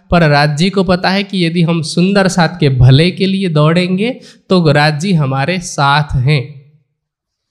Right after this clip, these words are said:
इस तरह से जवाब लिख करके बिहारी जी को भिजवाया और इसी समय लालदास जी,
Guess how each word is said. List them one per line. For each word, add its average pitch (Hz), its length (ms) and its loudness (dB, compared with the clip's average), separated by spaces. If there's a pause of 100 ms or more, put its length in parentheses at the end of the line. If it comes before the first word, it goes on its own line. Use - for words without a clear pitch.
(200)
इस 180 200 -4
तरह 156 160 0
से 151 180 -2
जवाब 143 420 2
लिख 151 280 -4
करके 180 360 -4 (3000)
बिहारी 156 440 2
जी 147 140 -4
को 143 120 -6
भिजवाया 151 720 -2 (800)
और 143 140 0
इसी 214 240 0
समय 220 420 -2 (1040)
लालदास 151 680 0
जी, 120 220 -14